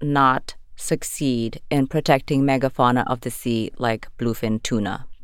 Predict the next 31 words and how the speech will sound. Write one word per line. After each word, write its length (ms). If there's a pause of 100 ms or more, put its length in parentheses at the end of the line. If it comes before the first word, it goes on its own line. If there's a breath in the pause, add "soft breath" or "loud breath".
(720 soft breath)
However, 600
I 120
will 140
report 420
that 220
I 200
was 380
recently 480
at 120
a 60
Japanese 600
restaurant, 560
and 120
the 40
sushi 500
chef 320 (180)
literally 640 (120)
laughed 400
at 120
me 220
<laughs> 40
when 140
I 140
said 380
I 100
would 180
not 220
eat 180
bluefin. 440 (440 loud breath)
He 180
said, 380